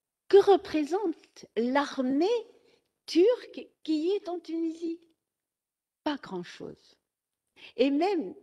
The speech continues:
ce qu'a dit Leïla tout à l'heure sur Alger m'a beaucoup intéressée parce que finalement,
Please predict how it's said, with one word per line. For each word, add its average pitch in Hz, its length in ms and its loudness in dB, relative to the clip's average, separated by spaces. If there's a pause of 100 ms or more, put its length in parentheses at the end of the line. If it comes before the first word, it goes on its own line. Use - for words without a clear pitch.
(140)
ce 202 180 -10
qu'a 226 200 -4
dit 254 220 -10
Leïla 311 360 -4
tout 214 240 -12
à 214 120 -4
l'heure 190 320 -6
sur 233 320 -10
Alger 208 400 -6
m'a 240 180 -2
beaucoup 247 300 -12
intéressée 226 600 -6
parce - 320 -12
que 302 340 -2 (760)
finalement, 311 880 0